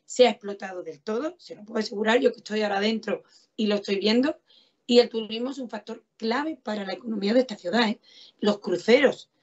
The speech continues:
están llegando, este año han llegado muchos cruceros, pero, eh, ya cuando podamos hacerlo, junto con la autoridad portuaria, anunciaremos la cantidad de cruceros que están cerrados para el veintitrés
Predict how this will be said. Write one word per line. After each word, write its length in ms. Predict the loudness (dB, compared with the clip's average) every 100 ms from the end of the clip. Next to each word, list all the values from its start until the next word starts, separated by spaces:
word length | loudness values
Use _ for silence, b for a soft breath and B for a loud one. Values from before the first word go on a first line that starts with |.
| _ -8
están 320 | -2 2 6
llegando, 580 | 6 6 0 -2 -4 -10 _ _ b _ _
este 180 | -8 -4
año 160 | -2
han 40 | 0
llegado 200 | 2 2
muchos 240 | -2 -10
cruceros, 480 | -16 -16 -14 -12 -12
pero, 340 | -10 -6 -4 -4 _ _
eh, 360 | 0 2 2 -2
ya 420 | 0 2 4 2 -8
cuando 300 | -12 -10 -10
podamos 440 | -10 -8 -4 -4 -4
hacerlo, 480 | -4 -2 0 -4 _ _ b b
junto 220 | -6 -4
con 80 | -4
la 60 | -6
autoridad 380 | -4 -2 0 -2
portuaria, 680 | -4 -2 2 4 4 2 -2 b b b
anunciaremos 600 | -2 -2 -2 -2 2 2
la 240 | 4 2 2
cantidad 720 | 2 2 2 2 2 0 -2
de 100 | -4
cruceros 600 | -6 -6 -4 -6 -6 -8
que 120 | -4
están 360 | -4 0 2 2
cerrados 680 | -2 -4 0 2 0 -8 -20 _ _ _ _
para 200 | 4 4
el 60 | 4
veintitrés 640 | 0 -4 -2 0 0